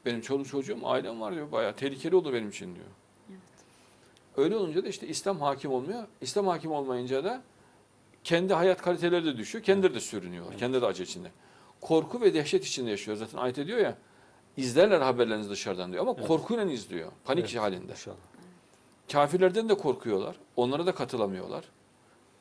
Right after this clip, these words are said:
Speaker 3: Onlar yalnızca kaçmak istiyorlardı diye şeytandan Allah'a sığınıp Allah onu söylüyor inşallah. Ve savaş zamanı da zaten,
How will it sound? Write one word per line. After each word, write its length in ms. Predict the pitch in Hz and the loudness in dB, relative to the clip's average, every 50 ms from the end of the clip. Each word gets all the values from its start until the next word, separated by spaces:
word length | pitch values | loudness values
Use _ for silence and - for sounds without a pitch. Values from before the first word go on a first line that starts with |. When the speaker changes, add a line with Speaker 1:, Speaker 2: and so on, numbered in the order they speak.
| _ _ _ _ _ _ _ _ | _ _ _ _ _ _ _ _
Speaker 3:
Onlar 300 | - 135 135 143 156 175 | -8 -4 0 0 0 0
yalnızca 560 | 185 170 151 175 196 220 214 196 165 - 208 196 | 0 2 4 6 6 6 4 0 -2 -2 -2 2
kaçmak 360 | - 151 143 - 170 156 143 | 2 0 0 0 -4 -8 -8
istiyorlardı 640 | - - - 143 131 117 113 107 107 104 101 104 104 | -8 -6 0 4 4 4 4 2 -2 -4 -6 -8 -6
diye 220 | 110 110 107 107 | -4 -2 -2 -4
şeytandan 380 | - - 120 110 117 113 117 117 | -4 -4 -6 -6 -4 -6 -6 -6
Allah'a 220 | 117 113 117 113 | -4 -2 -4 -4
sığınıp 240 | 113 - 127 120 120 | -4 -6 -8 -6 -2
Allah 160 | 113 117 120 | 0 0 0
onu 180 | 123 120 123 123 | -2 -4 -6 -8
söylüyor 380 | 120 - 120 104 98 95 107 120 | -8 -6 -6 -6 -6 -6 -8 -10
inşallah. 400 | 117 - - - 98 98 120 160 190 - - - - - | -12 -12 -10 -10 -6 -6 -6 -6 -8 -10 -16 -20 -14 -6
Ve 180 | 139 143 147 - - - | -2 -2 -2 -2 -4 -10
savaş 340 | - - - 135 131 151 151 | -14 -2 0 2 4 4 2
zamanı 480 | - - 143 139 143 143 151 165 175 143 | 2 2 2 4 6 4 4 4 2 2
da 180 | 156 202 233 196 143 - - 147 139 | 2 2 2 -2 -6 -10 -12 -6 -2
zaten, 360 | 127 139 135 - 156 147 | 0 0 2 2 0 -2